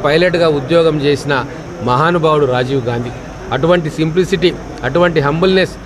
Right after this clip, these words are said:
అటువంటి సాదాసీదా తత్వం ఈరోజు రాజకీయ నాయకుల్లో కూడా వారిని స్ఫూర్తిగా తీసుకొని కదలాలని చెప్పి నేను మనస్ఫూర్తిగా కోరుకుంటూ, మరొక్కసారి మా కాంగ్రెస్ పార్టీ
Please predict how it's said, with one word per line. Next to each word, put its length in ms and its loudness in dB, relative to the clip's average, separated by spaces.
అటువంటి 260 2
సాదాసీదా 580 0
తత్వం 280 0
ఈరోజు 320 4
రాజకీయ 380 2
నాయకుల్లో 480 2
కూడా 160 4
వారిని 280 0
స్ఫూర్తిగా 420 4
తీసుకొని 440 0
కదలాలని 540 0
చెప్పి 220 0
నేను 180 0
మనస్ఫూర్తిగా 520 0
కోరుకుంటూ, 460 0
మరొక్కసారి 580 0
మా 80 -2
కాంగ్రెస్ 380 2
పార్టీ 220 0